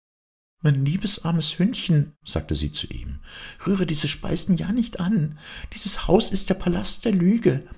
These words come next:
Alles, was da rauskommt, ist vergiftet.“ Zu gleicher Zeit hörte Cherie eine Stimme, welche sagte: „Du siehst, eine gute Tat bleibt nicht ohne Belohnung.“ Und sogleich wurde er in ein schönes weißes Täubchen verwandelt.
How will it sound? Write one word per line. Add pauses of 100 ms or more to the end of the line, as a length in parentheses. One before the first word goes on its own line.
(220)
Alles,
was
da
rauskommt,
ist
vergiftet.“ (640)
Zu
gleicher
Zeit
hörte
Cherie
eine
Stimme,
welche
sagte: (460)
„Du
siehst,
eine
gute
Tat
bleibt
nicht
ohne
Belohnung.“ (720)
Und
sogleich
wurde
er
in
ein
schönes
weißes
Täubchen
verwandelt.